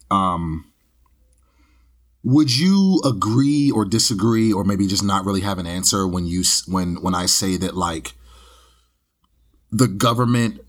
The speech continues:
kinda doesn't give a shit about people with, like, disabilities? They kinda try to kinda sweep some of that shit up under the rug. And I know, I know that there are a lot of institutions and stuff like out there, um, like that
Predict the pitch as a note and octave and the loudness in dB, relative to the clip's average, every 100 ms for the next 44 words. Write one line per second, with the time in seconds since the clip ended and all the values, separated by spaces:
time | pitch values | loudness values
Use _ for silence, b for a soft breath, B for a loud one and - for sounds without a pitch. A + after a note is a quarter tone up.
0 | - - C3 B2 G#2 D2 G#2+ G2+ A#2 E2+ | -12 -4 0 2 0 0 0 0 -2 -2
1 | F#2+ F#2+ F#2 - - G2+ G2 - F#2 G2 | -2 -2 0 0 0 -2 -4 -2 2 2
2 | - - G2+ G#2 G2 F#2 F#2+ F#2 G2 F#2 | 0 -4 -2 0 -2 -2 -2 0 0 0
3 | E2 - _ _ _ - D#2 A#2 - G#2 | -2 -12 _ _ _ -20 -2 0 2 0
4 | F2+ G2 G2 G2+ G2+ F#2+ F2+ G#2 G2 F#2 | -2 -2 0 0 0 0 -2 -2 -2 0
5 | G#2 F2 E2+ _ - F#2 - - A2 G#2 | 0 0 -8 _ -4 0 0 0 0 0
6 | - G2+ G2 - - A2 G2 G#2 G2 F#2 | 0 0 0 0 0 0 -2 0 0 0
7 | B2+ F#3+ G3 - - B G3 A#3 B3+ F3+ | 0 0 0 -2 -6 B -2 0 2 2
8 | A#2 A2 - B2+ B2+ B2+ C3+ D3 C3+ C3 | 2 0 0 0 2 2 2 2 2 0
9 | - b b b F#2 A#2 G#2+ G#2+ - - | -6 b b b -2 0 2 -2 -4 -8
10 | - A2 G#2+ G#2 G#2+ A#2 C3 A2 - A#2+ | -2 0 2 0 0 2 2 0 -2 0
11 | A#2 - A2+ - C#3 B2+ - B2 A2+ G#2+ | 0 0 -2 -2 0 0 2 2 2 2
12 | G2 F#2+ - G#2+ G2+ G2+ G2+ G2 - G#2+ | 0 0 0 0 0 0 2 0 0 -4
13 | - - G3 G3 F#2+ G#2+ G#2+ F#2 | -2 -2 0 2 2 0 0 -4